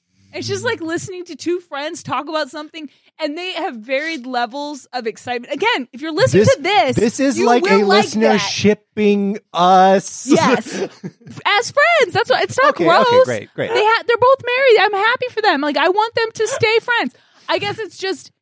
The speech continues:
Speaker 1: I have to mention it 'cause I'm thinking about Friday the thirteenth
Speaker 2: Right,
Speaker 1: ships.
Speaker 2: right,
Speaker 1: That's
Speaker 2: right,
Speaker 1: the
Speaker 2: right.
Speaker 1: first one, really, that I think of. Their friendship is great, but als-, but also just it's fun to, like, hear them become closer friends as they talk about things they're passionate about,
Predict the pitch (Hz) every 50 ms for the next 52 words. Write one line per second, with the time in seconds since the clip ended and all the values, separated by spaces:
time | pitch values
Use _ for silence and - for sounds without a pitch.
0 | _ _ _ _ _ _ - - 320 370 349 320 302 294 359 403 427 440 480 -
1 | 415 370 339 339 339 370 349 - 349 320 240 294 262 302 294 285 - - 349 392
2 | 415 415 403 392 - 339 330 330 320 - 302 277 - 127 120 107 107 - - -
3 | 127 123 120 120 113 101 98 92 87 85 - - - - - 269 240 226 220 214
4 | 233 285 311 302 294 269 247 233 220 214 214 220 - 196 185 190 190 185 175 _
5 | _ _ _ _ - 220 208 - - 285 302 285 - 285 330 277 - - 254 240
6 | 233 - 247 220 _ - 247 254 247 240 - - _ _ _ _ _ _ _ _
7 | _ _ - 247 254 285 294 285 - - 262 226 247 190 220 226 - - _ _
8 | - 247 214 - _ - 233 233 240 233 208 - 233 208 196 190 185 180 _ _
9 | _ _ _ _ _ - 247 240 240 226 220 214 208 208 220 - _ _ - 240
10 | 247 262 - - 233 202 190 - 190 180 - - 185 165 160 165 160 156 170 _
11 | _ _ _ _ _ _ - 202 240 269 233 269 269 233 - 202 214 208 208 190
12 | 202 190 160 _ _ - 240 269 311 302 240 254 269 262 269 220 202 208 - -
13 | 220 208 196 202 202 196